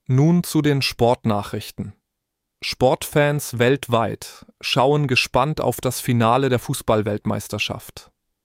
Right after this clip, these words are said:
Argentinien spielt gegen Spanien im MetLife Stadium in East Rutherford, New Jersey. Argentinien will als erstes Land seit Brasilien in den fünfziger Jahren zwei Weltmeisterschaften in Folge gewinnen.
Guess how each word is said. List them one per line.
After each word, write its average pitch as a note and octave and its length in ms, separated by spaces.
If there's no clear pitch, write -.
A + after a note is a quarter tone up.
Argentinien E3 800
spielt - 420
gegen A#2+ 260
Spanien D#3 680
im B2 260
MetLife C3 480
Stadium C3 560
in A#2 160
East - 400
Rutherford, B2 520
New A#2+ 140
Jersey. A2 520
Argentinien C#3+ 800
will C3+ 140
als A#2+ 300
erstes - 500
Land B2 400
seit A#2+ 400
Brasilien A2+ 720
in A#2 140
den A#2 160
fünfziger C3+ 640
Jahren A#2+ 420
zwei A#2+ 420
Weltmeisterschaften A#2 1040
in A2 80
Folge A#2 400
gewinnen. G#2 500